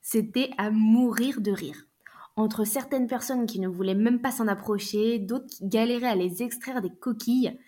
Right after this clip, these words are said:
J'ai d'ailleurs des photos où on me voit tenter d'expliquer le coup avec la main et la tige, enfin bon, bref,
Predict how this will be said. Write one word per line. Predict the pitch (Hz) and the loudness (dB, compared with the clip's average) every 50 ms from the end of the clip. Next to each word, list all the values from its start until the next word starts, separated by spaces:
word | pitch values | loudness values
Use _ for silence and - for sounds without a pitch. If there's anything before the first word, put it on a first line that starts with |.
| - - _ _ | -20 -20 _ _
J'ai | - 175 | -10 -4
d'ailleurs | 165 190 190 202 208 214 | -2 0 2 2 2 2
des | 185 175 | 0 0
photos | 180 - - 233 220 226 254 254 247 | -2 -2 -2 -2 0 2 2 2 2
où | 196 | 2
on | 180 | 2
me | 190 190 | 0 0
voit | 190 180 202 196 | 0 0 0 -2
tenter | 196 - 220 214 214 240 220 | 0 -2 -4 -2 -2 -2 -2
d'expliquer | 214 202 - - - - 233 226 226 - 254 254 247 226 | -2 -2 -4 -6 -4 -4 -4 -4 -2 -2 0 2 2 2
le | 196 196 | 2 0
coup | 196 - - - - 269 269 | -2 -6 -8 -4 0 0 2
avec | 208 185 185 185 190 208 | 2 0 -2 -4 -4 -4
la | 190 190 | -2 -2
main | 190 202 208 220 226 233 | 0 0 2 2 2 2
et | 220 208 | 0 0
la | 180 175 | -2 -4
tige, | 170 - - - 233 226 226 220 | -6 -10 -8 -4 -2 -2 -2 -2
enfin | - - 185 180 | -4 -6 -6 -6
bon, | 175 | -6
bref, | 170 170 170 185 202 | -6 -6 -6 -6 -6